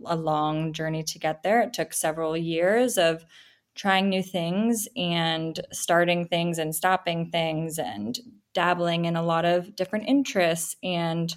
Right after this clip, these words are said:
it was basically a long journey of inner work to finally know what decision was meant to be and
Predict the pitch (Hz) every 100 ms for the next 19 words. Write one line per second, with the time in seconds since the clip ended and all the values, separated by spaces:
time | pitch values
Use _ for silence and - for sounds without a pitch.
0 | - _ _ _ _ _ _ 208 214 202
1 | - 220 226 208 202 180 170 165 165 170
2 | 170 165 165 160 160 170 165 160 160 151
3 | 156 - _ - 185 160 - 90 110 170
4 | _ _ - 185 170 170 170 170 165 165
5 | 196 226 214 214 208 208 214 208 220 220
6 | 214 202 208 202 214 208 208 202 185 156
7 | 170